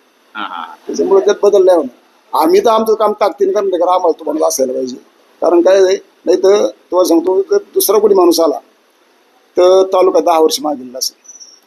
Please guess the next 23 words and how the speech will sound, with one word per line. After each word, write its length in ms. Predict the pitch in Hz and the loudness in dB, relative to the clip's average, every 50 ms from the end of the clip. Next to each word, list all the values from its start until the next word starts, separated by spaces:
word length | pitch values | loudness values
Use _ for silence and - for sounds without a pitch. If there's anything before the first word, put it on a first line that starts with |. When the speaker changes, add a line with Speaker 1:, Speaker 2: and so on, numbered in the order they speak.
| _ - | _ -8
Speaker 2:
विकासाच्या 340 | 135 - 156 123 117 120 | -4 -2 -2 -2 -2 -2
बाबतीत. 260 | 120 110 - _ _ _ _ _ _ _ _ - - - - - _ _ _ _ _ - | -4 -6 -8 _ _ _ _ _ _ _ _ -20 -20 -20 -20 -20 _ _ _ _ _ -8
Speaker 1:
आता 240 | - 110 120 131 127 | -6 -4 -2 0 0
आंबेगाव 320 | 127 135 139 147 147 147 143 | 0 2 2 2 2 0 0
तालुक्यामध्ये 640 | 143 147 143 147 143 143 143 143 147 151 151 147 | -2 -2 -4 -4 -4 -4 -4 -4 -4 -4 -4 -6
सुद्धा 420 | - - 127 117 120 123 127 139 143 - - - - | -6 -8 -6 -2 -2 0 0 0 -2 -4 -6 -8 -6
त्या 120 | 135 127 | -6 -6
पाण्याच्या 480 | - - 143 139 147 151 151 147 160 151 | -4 -2 -2 -2 0 0 -2 -2 -2 -2
प्रश्नावरतीच 600 | 151 156 156 - - 143 139 143 139 139 160 147 - - 147 | -2 -2 -4 -4 -4 -2 -2 -2 -4 -6 -10 -14 -12 -10 -6
मोठं 220 | 135 147 143 139 | -6 -4 -2 0
राजकारण 500 | 123 120 117 - - - 123 117 123 123 | 0 -2 -2 -4 -6 -6 -4 -4 -2 -4
तापलेलं 440 | 117 113 117 - 117 117 117 117 113 | -2 -4 -4 -4 -2 -2 -2 0 0
आहे. 80 | 101 - - _ _ _ _ _ - _ _ _ _ - - | -2 -4 -6 _ _ _ _ _ -20 _ _ _ _ -8 -4
दिलीप 220 | 117 131 139 131 | -2 0 0 2
वळसे 260 | 143 143 135 - 143 | 2 0 0 0 -4
पाटलांना 880 | 123 131 127 127 139 143 139 135 135 131 127 131 131 135 139 139 - 117 | -4 -4 -4 -4 -2 -2 -2 -2 -2 -2 0 0 0 0 0 0 -2 -6
सुरुवातीच्या 460 | - - 127 123 117 120 120 127 123 | -6 -4 -2 -2 -2 -2 -4 -6 -4
काळामध्ये 420 | 120 127 127 131 135 143 135 127 | -4 -4 -4 -4 -4 -2 -4 -4
भरपूर 340 | 110 107 107 113 135 135 135 139 139 - - - | -4 -6 -10 -8 -6 -4 -2 -2 -4 -6 -12 -10
तिथं 140 | - 135 131 | -4 -2 2
विरोध 220 | 123 131 143 156 151 | 4 4 4 4 4
होत 120 | 131 113 | 2 0
होता, 260 | - 98 95 104 120 | -2 -4 -8 -8 -8